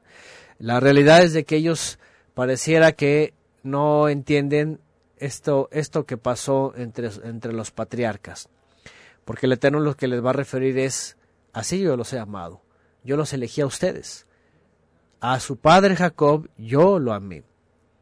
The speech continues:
y me agradé de él, a Esaú lo deseché". Y de Esaú se le habla rápidamente, lo recordamos como el Eterno lo rechazó. ¿Por qué? Bueno,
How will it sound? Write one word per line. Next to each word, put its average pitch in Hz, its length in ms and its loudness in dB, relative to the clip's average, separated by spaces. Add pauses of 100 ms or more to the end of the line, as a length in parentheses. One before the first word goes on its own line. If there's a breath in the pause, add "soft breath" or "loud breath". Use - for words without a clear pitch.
(160)
y 131 200 -8
me 127 120 -6
agradé 123 520 -2
de 160 280 2
él, 165 240 0 (480)
a 120 200 -4
Esaú 127 600 -4
lo 110 200 -6
deseché". 104 540 -8 (760 soft breath)
Y 139 260 2
de 131 220 2
Esaú 156 680 2 (300)
se - 260 -6
le 127 140 0
habla 143 300 6
rápidamente, 156 920 -2 (720)
lo 104 220 -6
recordamos 127 800 -2
como 123 420 -8
el 117 60 -6
Eterno 120 340 -6
lo 120 140 -4
rechazó. 139 460 -6
¿Por 170 200 0
qué? 214 240 4
Bueno, 143 420 -10